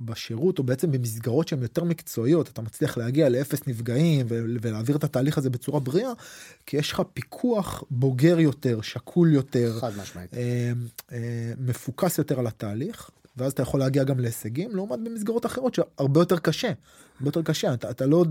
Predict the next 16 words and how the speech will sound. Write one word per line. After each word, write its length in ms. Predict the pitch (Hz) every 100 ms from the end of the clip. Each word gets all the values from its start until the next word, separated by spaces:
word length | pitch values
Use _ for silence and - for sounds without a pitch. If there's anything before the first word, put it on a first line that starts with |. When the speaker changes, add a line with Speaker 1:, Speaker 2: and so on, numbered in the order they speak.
| -
Speaker 1:
אתה, 140 | 127 - - - - _
אתה 100 | -
לא 100 | 131
יכול 260 | 156 - 165
לדרוש 320 | 147 147 175
את 100 | 175
אותה 180 | 123 151 151
רמת 240 | 135 151
בגרות 500 | 131 127 131 175 175 139 127 123 123 - - - _
ממדריך 560 | 117 113 113 120 127 156
בן 120 | 143 131
תשע 140 | 165
עשרה 240 | 156 143
וחצי, 520 | 123 - 262 - 175 185 _ -
כמו 640 | 147 147 151 151 151 147 143
אותה, 320 | 139 160